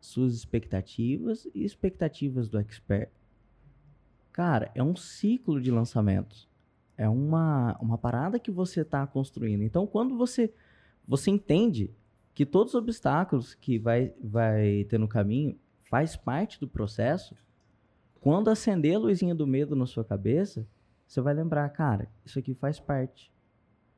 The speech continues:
A gente tem medo de não conseguir bater o custo por lead. Tem medo de cair a live durante o, o webinário, durante o lançamento de semente, cair a internet. Tem vários medos.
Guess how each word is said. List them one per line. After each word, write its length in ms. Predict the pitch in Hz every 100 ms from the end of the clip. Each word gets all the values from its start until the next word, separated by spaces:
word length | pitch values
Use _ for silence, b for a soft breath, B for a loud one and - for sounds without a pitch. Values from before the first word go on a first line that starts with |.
| _ -
A 40 |
gente 180 | 123 139
tem 140 | - 190
medo 340 | 170 160 120
de 140 | 117
não 100 | 123
conseguir 340 | 113 120 - 117
bater 200 | 107 107
o 60 | 107
custo 300 | 113 107 -
por 120 | 104
lead. 340 | 107 110 95 - - _ _ _ _
Tem 160 | 151 156
medo 440 | 147 165 135 123 -
de 600 | 117 120 113 107 101 110 - _ _ _ _ -
cair 260 | 143 156
a 60 | 202
live 440 | 165 180 208 160 113
durante 540 | - 131 139 151 135
o, 240 | 113 113 -
o 240 | 120 117
webinário, 600 | 120 113 113 120 160 131
durante 300 | 107 120 123
o 40 |
lançamento 340 | 123 117 120 117
de 60 |
semente, 280 | - 117 139
cair 140 | - 127
a 20 |
internet. 640 | 139 127 117 151 160 - _ _ _ _ _ _ _ _ _ -
Tem 160 | 135
vários 300 | 143 143 202
medos. 320 | 196 156 180